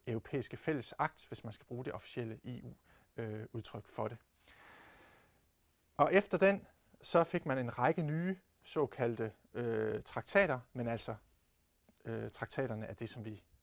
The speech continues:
egentlig kan betegne som grundlov for E F eller E U. Maastricht-traktaten i nitten treoghalvfems, Amsterdam-traktaten og så videre, og så videre. Og i dag er det jo så Lissabon-traktaten, som,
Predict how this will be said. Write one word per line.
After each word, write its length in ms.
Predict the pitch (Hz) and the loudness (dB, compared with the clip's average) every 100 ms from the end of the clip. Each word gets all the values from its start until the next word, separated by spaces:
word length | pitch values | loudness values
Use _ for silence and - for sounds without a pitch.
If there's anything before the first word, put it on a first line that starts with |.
| - | -8
egentlig 220 | 127 107 | -6 -6
kan 100 | 120 | -10
betegne 340 | 104 - 107 | -10 -6 -4
som 140 | 104 110 | -6 -10
grundlov 440 | - 120 117 110 | -6 -4 -2 -4
for 140 | - - | -6 -8
E 240 | 113 117 | -8 -8
F 160 | 110 - _ - | -10 -14 _ -12
eller 140 | 107 107 | -8 -6
E 180 | 110 | -8
U. 40 | 110 - _ - - - - | -10 -14 _ -20 -20 -20 -12
Maastricht-traktaten 960 | - 110 - 131 - 117 - 117 104 110 _ - | -6 -4 0 0 -2 -8 -2 -2 -4 -10 _ -12
i 200 | 110 107 | -10 -10
nitten 240 | - 117 120 | -6 -6 -4
treoghalvfems, 800 | - 160 123 117 - 160 127 - - - - - | 4 4 4 0 -2 -2 -4 -16 -20 -20 -20 -12
Amsterdam-traktaten 920 | - 110 - 123 120 - - 110 101 - | -8 -8 -4 -4 -4 -8 -6 -6 -6 -10
og 160 | - 113 | -10 -8
så 100 | - | -6
videre, 280 | 104 107 110 | -8 -10 -10
og 120 | - | -10
så 100 | 110 | -10
videre. 260 | 110 104 - - - - - - | -10 -12 -14 -18 -20 -20 -12 -4
Og 60 | |
i 20 | 127 | 2
dag 120 | 143 | 2
er 40 | |
det 80 | 123 | 2
jo 40 | |
så 120 | 107 127 | 0 -2
Lissabon-traktaten, 960 | 139 180 147 123 - - - 120 110 - - - | -2 -2 0 0 -4 -10 -2 -2 -4 -14 -20 -12
som, 300 | - 113 | -2 -2